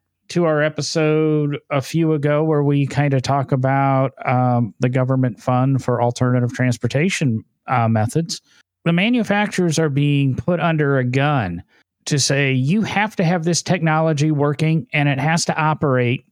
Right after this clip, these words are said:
within this time period." There's no gentle, you know, "Well, we didn't quite get it right. We didn't quite get it right," or, "We need this tweak before we should send it to public."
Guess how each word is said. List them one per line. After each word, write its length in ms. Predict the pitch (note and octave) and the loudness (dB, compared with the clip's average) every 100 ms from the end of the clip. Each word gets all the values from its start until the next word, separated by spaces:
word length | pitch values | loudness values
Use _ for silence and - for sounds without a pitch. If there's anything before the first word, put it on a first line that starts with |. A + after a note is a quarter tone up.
| _ _ _ | _ _ _
within 460 | E3 D#3 D3 D3 C#3 | -2 -2 0 0 2
this 280 | F3+ G3+ - | 0 -2 -2
time 380 | F#3 A3 A#3 | -2 0 0
period." 500 | F3 D3 A2 G2+ F2+ | 0 0 2 0 0
There's 360 | A2+ D#3+ D3 D#3 | 0 0 -2 -2
no 500 | D#3+ G3+ B3 G#3 B2 _ _ _ - D3+ | 0 0 0 0 -4 _ _ _ -8 -4
gentle, 960 | C3+ D3+ G3 - D3+ D3 C3+ A2+ - _ _ _ - | -2 0 0 0 0 2 0 -2 -6 _ _ _ -8
you 100 | C3+ | -2
know, 160 | B2+ | 0
"Well, 340 | C#3 D#3+ D#3+ D#3+ | 2 2 0 0
we 120 | D#3+ | 0
didn't 300 | E3 F3+ - | 0 -2 -4
quite 360 | - D#3 D#3+ | -4 -4 -2
get 180 | C#3+ D3 | -2 0
it 220 | C#3+ C#3+ - _ _ _ - | -2 -6 -12 _ _ _ -4
right. 540 | D3 C#3 C#3 C3+ C3 E3 | 0 2 0 0 -4 -4
We 120 | D3+ | -2
didn't 220 | D#3+ D#3+ | 0 -4
quite 340 | - D3 D3+ | -2 -2 -2
get 140 | D3 D3 | -2 -2
it 80 | C#3+ | 0
right," 300 | C#3 C3 C#3 | 0 0 0
or, 100 | C3+ | 0
"We 120 | C3+ | 0
need 260 | C3+ D#3 | 0 0
this 220 | D3+ D#3 - | 0 -2 -2
tweak 360 | - C#3+ D3 | -2 -2 0
before 300 | C#3 B2+ D3+ | -4 -2 -2
we 100 | C#3+ | 0
should 220 | B2 C3 | -2 -4
send 180 | - B2+ | -2 0
it 120 | B2 | 0
to 80 | - | -4
public." 460 | B2 F3 F#3 B2+ | -4 -2 0 -2